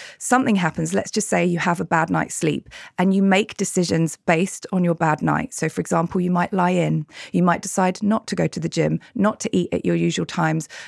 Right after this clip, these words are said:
not to, um, you know, or to go to bed early, or basically to just rest more and have more passive activity during the day, because you're s-, trying so hard to either recover from the bad night or to make sure that you don't have it again.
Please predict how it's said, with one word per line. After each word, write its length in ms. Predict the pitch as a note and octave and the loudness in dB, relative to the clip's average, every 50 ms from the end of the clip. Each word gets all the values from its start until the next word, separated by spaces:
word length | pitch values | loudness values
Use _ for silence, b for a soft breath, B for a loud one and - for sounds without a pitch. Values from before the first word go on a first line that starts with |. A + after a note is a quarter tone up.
| B _ | B _
not 300 | G#3+ G3+ G#3+ - - - | 2 2 2 2 0 -2
to, 340 | - - F#3+ F#3 F3+ F3+ - - - | -2 0 2 2 2 0 0 0 0
um, 340 | E3+ E3 D#3+ D#3+ E3 E3+ - | 2 2 2 2 0 -2 0
you 120 | - - G3+ | 0 0 2
know, 240 | E3+ D3+ C#3+ D3+ - - _ | 2 2 0 0 -4 -8 _
or 160 | - G#3 G3 G3 | 0 0 0 2
to 120 | - A3 | 0 0
go 180 | E3+ - F#3 G#3 | 2 2 2 2
to 140 | - - | 2 0
bed 280 | F3+ - F3 F3+ F3 - - - | 0 2 2 2 2 0 -2 0
early, 500 | - F#3+ F#3+ G3 F#3+ F3+ D#3 D3+ E3+ - - | 2 4 4 4 4 4 2 2 0 0 0
or 80 | - - | 0 2
basically 400 | - F#3 F#3+ - - - A3+ G#3 | 2 2 0 0 -2 -2 -2 -2
to 140 | - - F3+ | -2 -4 -4
just 200 | - G3+ - - F3+ D#3 | -4 -4 -4 -4 -4 -2
rest 340 | F3+ F3+ F#3 - - - | -2 -2 -2 -4 -6 -4
more 200 | F#3+ F3+ E3+ D#3+ | 0 0 2 2
and 80 | D#3 D#3+ | 2 0
have 220 | D#3 F3 E3 - B B B B B | 0 0 -2 -4 B B B B B
more 180 | - F#3+ F3+ F3+ | 2 2 2 2
passive 380 | - - G3 F#3+ - - F#3+ | 0 -2 -4 -4 -4 -2 -2
activity 480 | F#3+ F3 - _ - F#3 F3 F3+ - F3+ | -2 -4 -4 _ -4 -4 -4 -4 -4 -4
during 220 | D3+ F3 E3 E3 | -2 0 0 0
the 40 | E3 | 2
day, 140 | D3+ E3 D#3+ | 2 0 0
because 300 | D3+ F3+ - G3+ F3 B B B B B B B | 0 0 0 -2 -2 B B B B B B B
you're 120 | - G#3 | 2 2
s-, 160 | G#3 - - | 2 2 -2
trying 340 | - - - G#3 G#3 G#3+ G#3+ | -4 0 2 2 4 2 2
so 320 | - - - G#3 G#3 A#3+ | 0 0 0 2 2 4
hard 240 | A3 G#3+ F3+ F3 F3 | 4 4 2 2 0
to 80 | - - - | -2 -2 0
either 200 | F#3+ F#3 F3 F3 | 0 0 0 0
recover 520 | E3+ F3+ - - - G3+ G#3 B3+ B3+ B3+ | -2 -2 -2 0 0 2 2 2 2 0
from 220 | A#3 - - G3 F#3+ | 0 0 0 0 2
the 60 | F3+ | 2
bad 240 | E3 F#3 F3 F3 E3+ | 2 2 2 4 4
night 440 | F#3 F#3 F3+ E3 E3 E3 - - B B B B B B _ | 2 2 2 2 2 0 0 -2 B B B B B B _
or 120 | A3 G#3+ | 2 2
to 140 | G#3+ - A3 | 4 2 2
make 260 | G3 F#3 F3 G3+ A3+ | 4 4 4 4 2
sure 520 | - - - - F3+ E3 D#3+ F3 G#3 B3+ C4+ B B B B _ | 0 -4 -2 0 2 4 4 4 2 0 -2 B B B B _
that 220 | - F#3 - - | 0 0 2 0
you 240 | F#3+ E3 F#3 G3 F#3+ | 0 0 2 2 4
don't 280 | F#3 F#3+ F3 F3 E3+ - | 4 4 2 2 0 -2
have 200 | - F3 D#3+ E3 | -2 0 0 0
it 80 | - - | 0 0
again. 400 | E3 D#3+ F3 D#3 - E2 D#3+ | 2 2 2 4 4 2 0